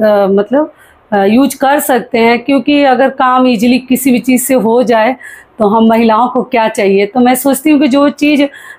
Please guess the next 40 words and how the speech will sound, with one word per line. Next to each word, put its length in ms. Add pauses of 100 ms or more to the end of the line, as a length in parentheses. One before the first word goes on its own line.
मेरे 340
लिए 220
आसान 480
ल-, 220
मुझे 400
लगता 380
है, 220
जिससे 360
मेरा 320
काम 420
आसानी 460
से 160
जल्दी 300
से 140
हो 160
जाता 280
है, 80 (380)
वो 80
सोचती 360
हूँ 80
कि 60
मेरी 220
बहनों 360
के 140
भी 100
कार्य 320
आसानी 440
से 140
हो 160
जाए। 220 (360)
तो 80
इसलिए 200
देखिए 220
मैं 160
वीडियो 300
बना 320
रही 180
थी, 260
वीडियो 340
बनाकर 720